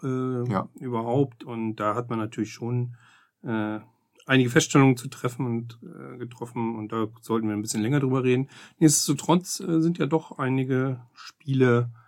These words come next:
Speaker 1: sag mal so, da gewesen, in Anführungsstrichen, also
Speaker 2: Ja.
Speaker 1: spielbar gewesen, ne?
Speaker 2: Genau, dazu kommen wir dann gleich. Ähm, Knut, auch deine Rolle ist diesmal wichtig, weil du ja tendenziell auch einer von denen bist, die, also würde ich sagen, wirklich auf der anderen Seite des Tisches sitzen, die sagen so,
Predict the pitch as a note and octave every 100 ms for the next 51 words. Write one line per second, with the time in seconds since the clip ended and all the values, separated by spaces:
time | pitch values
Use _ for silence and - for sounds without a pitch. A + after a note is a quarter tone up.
0 | _ _ _ _ - G#2 A2 A#2+ A2+ -
1 | - A2 C#3+ C#3+ B2+ C3 C#3+ C#3 C3+ G#2+
2 | C#3+ E3 D3+ D3+ - D#3+ - C#3+ G#2+ F2+
3 | - D3 C#3+ A#2 G2 F#2 F2+ F#2 F2+ F#2
4 | - A2+ _ C#3 C3 F#2 - _ _ B2
5 | B2 C#3 D3 B2 A2+ C#3 D#3+ - _ _
6 | B2 B2 B2+ B2 - - F3 - A#2 B2+
7 | C3 B2+ B2 C3+ A#2+ A#2+ G#2+ A2 A#2 -
8 | G2+ G#2 G#2+ G#2+ G#2+ G#2 G#2+ G2+ - G#2
9 | A2+ - G#2+ G#2+ - G#2 G2+ F#2+ G2+ -
10 | G#2 G#2 G#2 - - G#2+ B2 B2 A#2 A2
11 | A#2 A2 - A#2 A#2+ A#2+ A2+ A2 D3+ A#2+
12 | G#2+ A2 C3 A#2 G#2+ G#2 G#2 G2+ A2